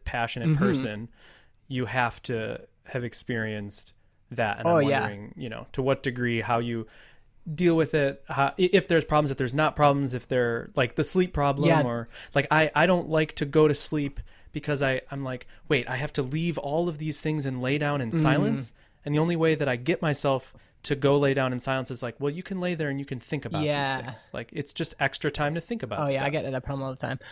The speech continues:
Speaker 2: I, I'm really bad at weekends. I don't know what to do with myself at, on
Speaker 1: Same.
Speaker 2: weekends. I'm like, I, I'm
Speaker 1: Oh,
Speaker 2: like,
Speaker 1: yeah, okay.
Speaker 2: "What?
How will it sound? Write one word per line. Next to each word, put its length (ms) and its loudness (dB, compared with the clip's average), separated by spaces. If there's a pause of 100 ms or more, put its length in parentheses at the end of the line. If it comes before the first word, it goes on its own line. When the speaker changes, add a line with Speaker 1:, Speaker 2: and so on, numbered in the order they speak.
(120)
Speaker 2:
I, 140 0 (240)
I'm 340 0
really 260 2
bad 220 -2
at 100 -6
weekends. 720 -6 (1300)
I 100 4
don't 160 2
know 60 0
what 100 -4
to 80 -2
do 120 0
with 160 0
myself 380 -2
at, 80 -6 (180)
on 80 -2
Speaker 1:
Same. 80 -2
Speaker 2:
weekends. 420 -10
I'm 180 -6
like, 320 -4 (200)
I, 240 0
I'm 240 -2
Speaker 1:
Oh, 40 -2
Speaker 2:
like, 140 -2
Speaker 1:
yeah, 100 -10
okay. 180 -8
Speaker 2:
"What? 300 0